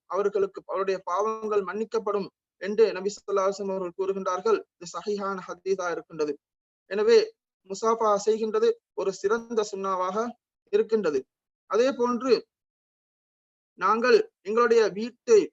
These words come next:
எங்களுடைய வீட்டு சூழலை நாங்கள் அல்லாஹ்வுக்கு விருப்பமான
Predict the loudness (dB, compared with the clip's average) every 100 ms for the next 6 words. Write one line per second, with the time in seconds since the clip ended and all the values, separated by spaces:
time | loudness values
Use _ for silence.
0 | _ _ _ _ _ -2 0 -2 -6 -8
1 | -6 0 2 2 0 0 2 2 0 _
2 | _ -6 0 2 2 0 -2 -2 -2 0
3 | 0 2 0